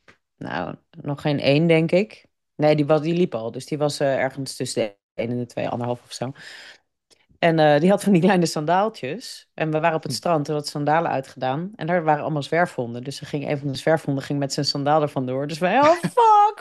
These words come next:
Speaker 1: Weet je, want we
Speaker 2: <laughs>
Speaker 1: was een
Speaker 2: Shit,
Speaker 1: rugzakvakantie,
Speaker 2: ja.
Speaker 1: dus we hadden ook bijna niks bij ons. <laughs>
Speaker 2: Ja.
Speaker 1: Wel ze gek achter die honden aanrennen. Mensen die kwamen helpen. Ook, eh, mensen die aan, daar op het strand zaten, ook de, gewoon de inlanders, zeg maar.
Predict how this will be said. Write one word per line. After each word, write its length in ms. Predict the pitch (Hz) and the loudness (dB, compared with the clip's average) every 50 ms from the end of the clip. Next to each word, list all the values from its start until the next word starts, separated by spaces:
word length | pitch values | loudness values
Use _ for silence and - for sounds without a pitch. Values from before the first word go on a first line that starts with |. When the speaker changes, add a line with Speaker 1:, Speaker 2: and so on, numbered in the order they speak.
| 427 | 2
Speaker 1:
Weet 160 | 392 277 269 226 | 2 2 4 2
je, 60 | 202 | 0
want 240 | 220 208 202 185 180 | 0 0 -2 -2 -2
we 480 | 180 147 127 - 156 147 160 - 143 156 | 0 -2 -2 -2 -2 -4 -2 -4 -4 -2
Speaker 2:
<laughs> 60 | 165 | 0
Speaker 1:
was 140 | 156 180 170 | 0 0 0
een 60 | 160 | 2
Speaker 2:
Shit, 0 | |
Speaker 1:
rugzakvakantie, 840 | 165 208 208 - 202 165 156 - - 151 160 160 151 139 - 175 160 | 2 2 2 4 2 2 0 0 -2 0 2 2 2 2 0 -2 -2
Speaker 2:
ja. 60 | 139 | -2
Speaker 1:
dus 80 | 143 123 | -2 -2
we 60 | 139 | 0
hadden 180 | 156 151 147 156 | 0 0 0 0
ook 40 | 151 139 | -2 -2
bijna 180 | 143 139 147 | -2 -2 -4
niks 220 | 147 143 147 147 143 | -4 -6 -6 -4 -2
bij 240 | 175 175 175 165 135 | -2 0 0 0 -2
ons. 300 | 113 113 135 - - - | -4 -6 -12 -16 -16 -14
<laughs> 520 | - 156 - - - - - _ _ - | -14 -14 -10 -8 -8 -8 -8 _ _ -8
Speaker 2:
Ja. 300 | - 117 170 247 - - | -4 0 2 2 2 4
Speaker 1:
Wel 140 | - 202 202 | 4 2 2
ze 80 | 190 208 | 2 0
gek 260 | - - 247 247 285 | 0 0 0 0 0
achter 160 | 269 269 240 | -2 -2 0
die 100 | 233 220 | 0 2
honden 300 | 220 247 294 294 262 254 | 2 2 2 2 0 0
aanrennen. 760 | 269 262 254 240 226 226 240 233 226 220 226 233 233 220 185 | 0 -2 -2 -2 -2 -2 -2 -2 -4 -4 -4 -4 -6 -6 -6
Mensen 220 | 175 196 226 - - | -6 -8 -6 -6 -6
die 80 | 247 | -4
kwamen 300 | - 247 233 240 233 220 190 | -2 -2 -2 0 0 0 2
helpen. 760 | 175 165 175 196 202 - 190 170 165 170 175 175 170 - | 2 4 4 2 2 0 -2 -2 0 0 0 0 -2 -4
Ook, 200 | - 147 147 147 | -6 -8 -8 -6
eh, 80 | - 147 | -8 -8
mensen 280 | 143 143 151 - - 170 | -8 -8 -6 -4 -2 -2
die 160 | 156 117 64 | -2 -2 -6
aan, 160 | 80 131 151 | -6 -6 -4
daar 120 | 139 143 147 | 0 0 0
op 60 | 147 | 0
het 80 | 160 156 | -2 -6
strand 320 | - - 143 147 147 147 | -8 -4 -2 -2 -2 0
zaten, 320 | - 160 147 147 - 147 | 0 2 2 2 2 0
ook 140 | 139 135 - | 0 -2 -2
de, 300 | - 143 139 131 135 110 - | -2 -2 0 -2 -2 -4 -6
gewoon 180 | - - 143 131 | -4 -4 -4 -4
de 60 | 110 | -4
inlanders, 420 | 123 135 135 127 127 120 120 127 | -4 -4 -4 -4 -6 -6 -8 -10
zeg 160 | - 127 120 | -10 -12 -12
maar. 240 | - 135 - 151 160 | -12 -12 -12 -14 -16